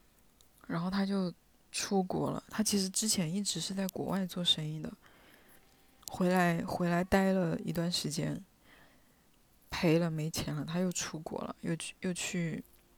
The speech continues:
国外做生意。当时跟他聊的时候，他是刚破产的。然后到去年，他就是跟我说他，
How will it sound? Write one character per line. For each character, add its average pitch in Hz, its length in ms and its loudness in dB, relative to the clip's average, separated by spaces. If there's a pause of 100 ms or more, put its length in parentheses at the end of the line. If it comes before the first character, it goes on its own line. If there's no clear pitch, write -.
(260)
国 165 140 2
外 170 180 2
做 175 180 0
生 165 240 0
意。 160 220 -4 (1600)
当 220 180 4
时 165 380 4
跟 185 140 4
他 196 120 6
聊 165 180 4
的 160 100 0
时 156 120 -2
候， 165 80 -2
他 175 100 0
是 - 100 0
刚 165 220 -2
破 180 200 -2
产 - 300 -2
的。 - 160 -12 (2750)
然 175 100 0
后 180 60 0
到 202 340 2 (580)
去 - 320 0
年， 151 460 0 (1400)
他 190 220 0
就 190 160 0
是 185 180 -2
跟 180 120 0
我 170 140 -2
说 170 220 0
他， 165 480 -2